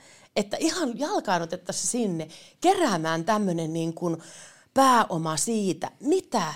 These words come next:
siellä haja-asutusalueella tapahtuu, minkälaisia asioita siellä on. Sillä oikeasti sen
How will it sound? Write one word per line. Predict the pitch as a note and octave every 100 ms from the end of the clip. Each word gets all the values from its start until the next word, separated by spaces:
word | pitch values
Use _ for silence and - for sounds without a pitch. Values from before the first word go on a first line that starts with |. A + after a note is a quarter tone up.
| -
siellä | - F#3+ F#3
haja-asutusalueella | F#3+ G3+ E3+ D3+ E3 D#3 D#3+ D3 C#3+ D3
tapahtuu, | - G#3 A#3 A#3+ - - B3 A3+ - - - -
minkälaisia | D4+ E4 G#3+ F3+ E3+ F3+ -
asioita | F3 E3 D3+ D3
siellä | - D3+ C#3+ D3
on. | D3 C#3+ C#3+ _ _ - - - -
Sillä | A3+ G3+ G3 - _ -
oikeasti | A#3 A#3+ G3+ F3 D#3+ - - _ _ _ -
sen | C4 B3+ G#3+